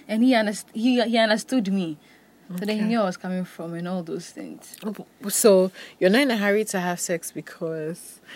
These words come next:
Speaker 2: is this, like, I, I spoke to some other two women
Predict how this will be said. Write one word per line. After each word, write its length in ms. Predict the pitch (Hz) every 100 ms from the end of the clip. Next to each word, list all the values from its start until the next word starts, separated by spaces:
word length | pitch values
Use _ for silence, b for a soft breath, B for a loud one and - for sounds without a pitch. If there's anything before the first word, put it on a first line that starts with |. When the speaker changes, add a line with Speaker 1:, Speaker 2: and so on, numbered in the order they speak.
| B
Speaker 2:
is 140 | 202
this, 400 | 220 269 - - - _ -
like, 380 | 190 190 185 175 - -
I, 160 | 180 -
I 120 | 175 175
spoke 260 | - 190
to 100 | 170
some 180 | 180 170
other 240 | 170 160 165
two 220 | - 156 156 156 156
women 340 | 143 151 160